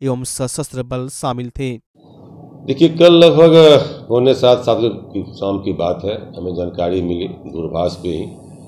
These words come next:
Speaker 2: कि एक स्वर्ण व्यवसायी को, अ, लूटने के ख्याल से कुछ क्रिमिनल्स आया था और उसी में गोली मार के उसको जख्मी कर दिया है।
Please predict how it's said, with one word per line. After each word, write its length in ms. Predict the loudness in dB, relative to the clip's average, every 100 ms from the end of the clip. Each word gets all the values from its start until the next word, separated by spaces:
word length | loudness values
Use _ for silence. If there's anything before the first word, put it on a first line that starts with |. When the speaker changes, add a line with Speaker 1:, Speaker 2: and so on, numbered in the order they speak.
| -20 -20 -20 -20 -14
Speaker 2:
कि 380 | -10 -8 -8
एक 320 | -10 -6 -6 -6
स्वर्ण 300 | -6 -4 -4
व्यवसायी 480 | -4 -6 -4 -4
को, 240 | -4 -8 -10
अ, 1000 | -10 -18 -20 -20 -16 -16 -16 -16 -16 -10
लूटने 340 | -10 -6 -4
के 160 | -4 -6
ख्याल 200 | -4 -4
से 360 | -4 -6 -8 -10 -20 -20 -20 -20 -16
कुछ 200 | -16 -10
क्रिमिनल्स 440 | -6 -4 -4 -4 -6
आया 260 | -6 -4
था 160 | -6 -8 -14 -18 -20 -20 -20 -20 -20 -20 -12
और 140 | -12
उसी 340 | -10 -12 -6
में 320 | -4 -2 -4 -6 -14 -18 -20 -20 -18 -8
गोली 280 | -6 -4
मार 140 | -4 -4
के 60 |
उसको 380 | -8 -12 -12 -10
जख्मी 240 | -10 -8 -6
कर 200 | -6 -6
दिया 260 | -6 -8
है। 100 | -8